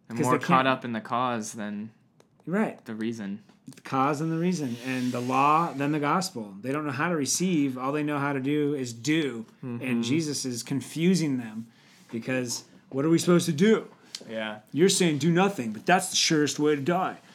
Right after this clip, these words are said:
Speaker 2: And so they mock him. And meanwhile, you got Peter now,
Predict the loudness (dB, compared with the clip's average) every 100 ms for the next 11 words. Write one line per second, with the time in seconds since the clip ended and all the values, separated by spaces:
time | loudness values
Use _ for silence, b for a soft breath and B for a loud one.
0 | B B B B -2 -2 0 0 2 2
1 | 0 0 -2 -2 -4 -10 b b -6 2
2 | 4 4 4 2 0 0 0 0 -4 -4
3 | -2 0 0 -2 -6 -8 -12